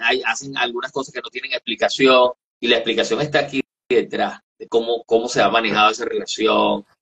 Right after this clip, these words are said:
qué es lo que están de-, declarando ahora. Ahora espere-, esperemos que, que Will también, eh, bueno, diga su parte, a ver cómo,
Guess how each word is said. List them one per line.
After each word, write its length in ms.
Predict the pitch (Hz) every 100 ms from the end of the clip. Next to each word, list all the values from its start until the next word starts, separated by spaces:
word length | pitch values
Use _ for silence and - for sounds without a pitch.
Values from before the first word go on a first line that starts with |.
| _
qué 120 | -
es 40 | 107
lo 80 | 117
que 80 | 110
están 540 | 104 110 110 117 113
de-, 160 | 110 - _ _
declarando 600 | 127 120 104 107 107 113
ahora. 420 | 110 113 117 113 107
Ahora 180 | 113
espere-, 280 | 131 143 123 - _
esperemos 500 | - 117 123 113 113
que, 340 | - 147 117 - _ _
que 120 | - 135
Will 340 | 120 123 123
también, 520 | 127 131 135 135 147 139 143 - _ _ _ _ _ -
eh, 760 | 117 117 110 104 101 92 82 - _ _
bueno, 220 | 127 160
diga 220 | 123 120
su 180 | - 131
parte, 340 | 135 151 127 113
a 60 |
ver 200 | 107 107
cómo, 580 | 104 123 131 131 - 104